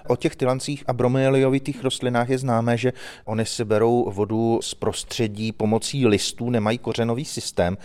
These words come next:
ale zaujalo mě, že i ty orchideje jsou zavěšeny ve vzduchu a jejich kořeny vlastně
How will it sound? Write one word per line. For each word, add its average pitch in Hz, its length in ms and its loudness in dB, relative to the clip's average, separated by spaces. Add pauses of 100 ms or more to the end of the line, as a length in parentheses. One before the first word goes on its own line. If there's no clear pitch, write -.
(280)
ale 110 160 4
zaujalo 120 420 4
mě, 131 240 0
že 123 100 2
i 131 140 -2
ty 135 140 0
orchideje 123 680 4 (280)
jsou 127 480 6
zavěšeny 117 580 4
ve 147 120 2
vzduchu 127 440 2
a 127 40 4
jejich 123 180 4
kořeny 120 440 2
vlastně 123 360 -2